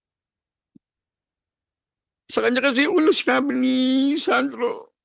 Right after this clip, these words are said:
yun nangyari. Kesa sa akin. Yun.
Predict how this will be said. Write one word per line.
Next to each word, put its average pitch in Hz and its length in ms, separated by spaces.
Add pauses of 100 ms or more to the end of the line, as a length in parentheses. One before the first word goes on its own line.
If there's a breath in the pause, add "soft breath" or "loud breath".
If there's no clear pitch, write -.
yun 247 260
nangyari. 277 540 (1300)
Kesa 233 240
sa 240 140 (100)
akin. 214 300 (2250)
Yun. 226 260